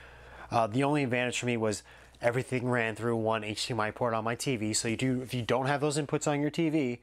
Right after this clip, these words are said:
you're still able to put those through over H D M I. It,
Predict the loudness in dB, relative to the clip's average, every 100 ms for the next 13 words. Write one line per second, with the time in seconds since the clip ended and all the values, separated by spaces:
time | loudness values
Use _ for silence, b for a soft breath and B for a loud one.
0 | b b b b b -20 -20 -20 -12 -2
1 | 0 2 0 0 0 0 0 -2 -2 0
2 | 0 0 0 0 0 -2 -4 -8 -10 -10
3 | -10 -12 -16 B B B B B B B
4 | B B B B 4